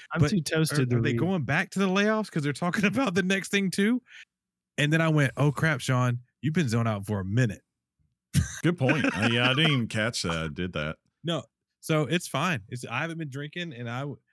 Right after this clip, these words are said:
Speaker 2: I've been posting pictures of things. I've been just doing everything but a podcast.
Speaker 3: Well,
Speaker 2: But yeah.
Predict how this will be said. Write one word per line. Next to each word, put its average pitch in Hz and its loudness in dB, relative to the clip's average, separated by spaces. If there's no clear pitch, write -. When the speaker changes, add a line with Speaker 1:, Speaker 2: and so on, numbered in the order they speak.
Speaker 2:
I've 117 -4
been 127 -2
posting 127 -4
pictures 151 -4
of 143 -8
things. 156 -2
I've 117 -4
been 120 -4
just 120 -6
doing 120 -2
everything 143 -4
but 131 0
a 139 -2
podcast. 123 -6
Speaker 3:
Well, 127 2
Speaker 2:
But 135 0
yeah. 165 2